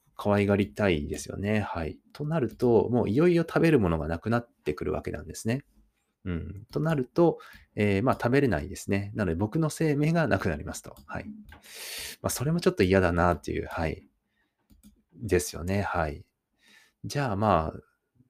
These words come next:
まあ、結局は、その、まあ、うまいね、解決方法って、まあ、ないんですけれども、まあ、落としどころとしてですね、えー、まあ、犬や猫も可愛がりますと。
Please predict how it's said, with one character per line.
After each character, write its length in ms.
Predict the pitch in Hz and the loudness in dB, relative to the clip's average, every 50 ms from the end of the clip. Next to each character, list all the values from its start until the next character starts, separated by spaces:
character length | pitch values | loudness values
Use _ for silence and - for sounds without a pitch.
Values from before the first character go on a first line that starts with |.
| _ _ _ _ _ _ _ _ _ | _ _ _ _ _ _ _ _ _
ま 120 | - 123 113 | -6 -6 -2
あ、 20 | |
結 200 | - 104 - - | -2 -2 -4 0
局 260 | - 156 - - 208 | 0 -2 0 4 2
は、 140 | 185 - - | 4 4 2
そ 120 | - - | 0 -2
の、 280 | 87 78 76 - - - _ _ _ _ _ _ _ _ _ _ _ _ _ _ _ _ _ _ _ _ _ _ - - - - | -4 -4 -4 -6 -8 -14 _ _ _ _ _ _ _ _ _ _ _ _ _ _ _ _ _ _ _ _ _ _ -20 -20 -6 0
ま 200 | 123 92 82 85 | 2 4 4 2
あ、 140 | 80 - - - - - | 0 -4 -8 -16 -4 -2
う 80 | 139 | 2
ま 120 | 151 170 143 | 4 4 4
い 80 | 90 | 2
ね、 100 | 92 92 | 0 -2
解 200 | - - 120 113 110 | -2 0 0 0 2
決 220 | - 123 - 151 | 0 -2 0 -2
方 140 | 151 175 160 | 0 0 -2
法 140 | - - - | -2 -2 -6
っ 60 | - | -6
て、 100 | - 90 | -4 0
ま 180 | 104 113 87 | 2 2 2
あ、 40 | 78 | 2
な 160 | 85 104 139 | 2 0 0
い 220 | 175 156 - - _ _ _ _ _ _ - | 0 0 -4 -8 _ _ _ _ _ _ -8
ん 360 | 123 120 104 98 95 90 85 | -6 -4 -4 -2 -2 -4 -2
で 80 | 82 82 | -2 -4
す 100 | - - | -4 -4
け 100 | - 85 | -6 -6
れ 60 | 80 | -6
ど 100 | 82 87 | -4 -4
も、 300 | 101 120 127 117 101 - - - - - - | -2 0 2 2 0 0 -4 -14 -20 -16 -4
ま 100 | - 107 | -2 0
あ、 60 | 90 - | 0 0
落 120 | 92 - | 0 0
と 80 | 139 135 | 0 0
し 180 | - - 170 | 2 0 0
ど 120 | 151 165 156 | 0 0 0
こ 140 | - 170 | 2 2
ろ 100 | 160 160 | 0 0
と 120 | 156 - 165 | 2 0 -4
し 80 | - | -2
て 120 | - - - | 0 -4 -4
で 100 | - - | -4 -4
す 140 | - - 98 | -10 -4 -2
ね、 260 | 95 101 107 113 - - - - _ _ - 214 - - - _ _ _ _ _ _ - | -2 -2 -2 -4 -8 -14 -18 -18 _ _ -20 -20 -20 -20 -20 _ _ _ _ _ _ -8
え 140 | - 104 98 | -6 -4 -2
ー、 40 | 104 | 0
ま 100 | 107 98 | 0 0
あ、 20 | - | 0
犬 120 | - 117 147 | 0 2 2
や 120 | 151 143 | 2 2
猫 220 | 143 147 - 208 | 2 0 0 0
も 120 | 226 262 208 | 0 0 -2
可 180 | - - 131 117 | 0 2 4 4
愛 120 | 107 101 | 6 6
が 80 | 95 92 | 4 2
り 100 | 90 87 | 2 2
ま 100 | 80 80 | -2 -2
す 60 | - | -6
と。 100 | - - | -10 -14